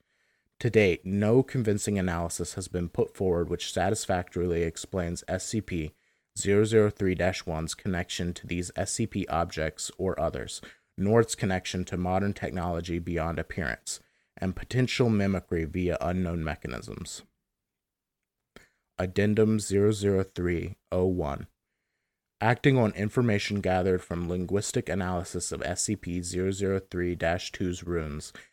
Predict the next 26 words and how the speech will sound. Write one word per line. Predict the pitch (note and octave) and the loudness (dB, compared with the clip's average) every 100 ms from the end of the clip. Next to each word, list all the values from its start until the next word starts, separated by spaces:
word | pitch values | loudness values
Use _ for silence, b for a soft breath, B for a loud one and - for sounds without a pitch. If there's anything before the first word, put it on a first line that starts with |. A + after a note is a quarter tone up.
| B B | B B
and | - F#2 | -6 -6
comparative | - F#3+ - G2+ G#2+ A2 F#2 | -4 -6 0 2 4 4 2
data | F2+ F2 F2 | 0 2 2
analysis, | D#2+ F2 D#2+ C#2 - B1+ - - - B B B - | 0 0 -2 -4 -4 -8 -8 -12 -16 B B B -4
research | G2+ A2 - A#2+ - | 0 2 2 0 -2
team | - G2 F2 E2 - | -4 -2 -2 -4 -6
M | G2 G2+ B2 - | -2 0 0 0
O | G2 G#2 | 2 2
three | G#2 - G2 | 2 0 0
Gloria | F2+ G2 F#2+ F#2 E2+ | 0 0 2 2 2
has | F2+ F#2+ F#2 | 0 -2 -2
managed | F#2 F#2+ F2+ | -2 -2 -4
to | - | -6
establish | F2+ - G2+ F2+ G#2 - | -6 -2 0 0 0 -4
a | E2+ | -6
link | F#2 F2 E2 - | -4 -4 -6 -10
between | F2+ G2+ F2+ | -6 -4 -4
S | G2 - | -4 -4
C | F2+ | -4
P | - F2 | -4 -4
zero | E2 F2+ F#2 | -4 -2 -2
zero | G2 G2+ G2 | 0 -2 -2
three | - E2 E2 - b b b _ | -4 -4 -4 -6 b b b _
and | F2+ E2 E2+ | -6 -4 -2
data | G2 F2+ F2+ | 0 2 2
expunged. | F2 - - C2 - - - | -2 -6 -4 -6 -6 -12 -14